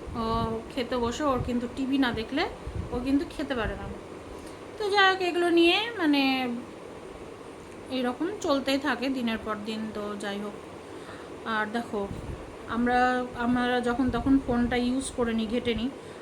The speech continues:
ও তো, ওকেও তো একটা কিছু দেখতে হবে। তো তিতলি একটু টিভি টিভি দেখে, যেমন হচ্ছে খেয়ে দেয়ে দুপুরবেলা ও মানে খেয়ে দেয়ে উঠেও কিন্তু কিছুক্ষণ টিভি দেখে। যদি রাগ হয়ে যায়, "তুই টিভি দেখবি না,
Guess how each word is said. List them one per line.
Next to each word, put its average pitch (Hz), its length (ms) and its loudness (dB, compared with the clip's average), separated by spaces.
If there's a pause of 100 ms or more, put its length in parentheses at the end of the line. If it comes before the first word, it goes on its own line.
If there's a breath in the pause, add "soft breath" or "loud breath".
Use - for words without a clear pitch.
(120)
ও 294 160 4
তো, 302 140 2 (260)
ওকেও 320 220 0
তো 294 120 0
একটা 294 240 0
কিছু 277 220 -2
দেখতে 262 340 0
হবে। 269 320 0
তো 285 140 -4
তিতলি 247 280 -4
একটু 247 220 -6
টিভি 247 240 -2
টিভি 247 180 -2
দেখে, 226 340 -2 (600 loud breath)
যেমন 269 260 6
হচ্ছে 269 260 2
খেয়ে 262 260 0
দেয়ে 262 160 2
দুপুরবেলা 247 600 2
ও 233 280 4 (480)
মানে 233 280 0
খেয়ে 240 180 2
দেয়ে 254 140 -2
উঠেও 247 240 -2
কিন্তু 277 200 4 (100)
কিছুক্ষণ 262 320 -2
টিভি 254 200 -2
দেখে। 226 320 -4 (840)
যদি 277 220 2
রাগ 240 220 4
হয়ে 240 220 4
যায়, 226 300 0
"তুই 240 160 -4
টিভি 240 200 0
দেখবি 220 280 0
না, 220 280 0